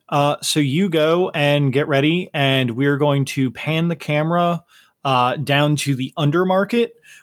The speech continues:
where that Amalar Divine is prepping for the grand opening with his crew of the Cordial Crane. So, Divine, tell me, uh, how have you been helping the crew prep? I mean, obviously you've prepped by going and getting a date,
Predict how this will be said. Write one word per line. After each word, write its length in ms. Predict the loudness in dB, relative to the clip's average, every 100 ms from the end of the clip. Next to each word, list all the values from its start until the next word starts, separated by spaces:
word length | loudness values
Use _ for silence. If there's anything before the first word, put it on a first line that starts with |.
| -6
where 300 | 0 2 2
that 380 | 2 0 -2 _ _ _ _ _ -2
Amalar 480 | 0 2 2 2
Divine 560 | 0 0 2 2 0 -4
is 280 | -2 -4 -4
prepping 600 | -8 -2 0 2 0 -4
for 440 | -4 0 2 0
the 500 | -2 -4 -2 -2 -6 -8
grand 480 | -2 2 4 4 2
opening 540 | 0 0 0 0 -2 -4
with 400 | -2 -2 -4 -18 _
his 340 | -6 0 0 0
crew 560 | 0 2 2 0 -8 -16 -20 -18 -2
of 160 | -2 0
the 80 | -2
Cordial 420 | 2 2 2 -4
Crane. 420 | -2 -2 -2 -14 _ _ -20 _ _ _ _ _ _ -4
So, 340 | 0 0 0
Divine, 480 | 0 0 2 2 0
tell 240 | 0 0
me, 240 | 2 0 -2
uh, 200 | -4 -2
how 340 | -4 -2 0 2
have 120 | 2
you 120 | 2
been 140 | 2 0
helping 640 | 0 0 0 0 0 0
the 100 | -4
crew 480 | -4 -2 0 0 -2
prep? 420 | -2 -2 -2 -6
I 80 | -4
mean, 160 | -2 0
obviously 500 | 0 2 0 0 0
you've 340 | 0 -2 -2
prepped 320 | -4 -4 -4
by 180 | -6 -2
going 260 | -2 0 -2
and 140 | -2
getting 220 | -2 -2
a 60 | -4
date, 420 | 0 0 0 -4